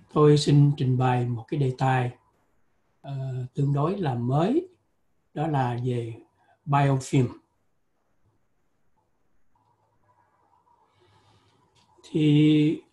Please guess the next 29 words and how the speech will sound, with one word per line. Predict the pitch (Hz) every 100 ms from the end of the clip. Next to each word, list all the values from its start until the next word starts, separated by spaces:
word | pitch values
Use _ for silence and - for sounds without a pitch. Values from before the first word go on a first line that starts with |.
| _ _ -
biofilm | 165 175 180 175 185 170 170 160 - _ _ _ _ _ _ -
là | 131 123
một | 123 -
cái | 147
phát | 190 190
hiện | 143 127 139
mới, | 156 170 226 233 - _ _ -
ờ, | 143 135 135 135 135 143 - - - _ _ -
về | 131
vết | 139 180
thương, | 185 170 165 147 - - _ - _ _ -
ờm, | 151 139 139 139 139 139 147 - _ _ -
từ | 143
đầu | 135 131 127
thế | 160
kỷ | - 135
thứ | 202
hai | 147 147
mươi | 143 143
mốt, | 185 - - _
tức | 185 -
là | 123 -
khoảng | 120 156 160
năm | 135
hai | 135 131
ngàn | 127 123 113 - _ _ _ _ -
cho | 143
đến | 147 160
nay | 143 135 131